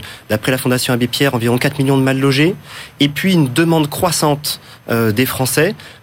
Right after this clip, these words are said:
pas tant par la croissance de la population, qui est assez faible, mais par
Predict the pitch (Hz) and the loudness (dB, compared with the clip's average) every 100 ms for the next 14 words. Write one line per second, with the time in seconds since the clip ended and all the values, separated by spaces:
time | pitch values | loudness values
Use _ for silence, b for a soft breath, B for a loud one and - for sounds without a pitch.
0 | - 214 220 208 202 180 139 135 - 131 | -4 -2 0 0 0 0 0 0 -2 0
1 | 143 135 - - 113 95 123 127 131 - | 0 -2 -4 -4 -2 -2 0 0 0 0
2 | 202 139 123 - - 202 165 160 151 156 | -2 -2 -2 -2 0 2 4 2 2 0
3 | 165 | 0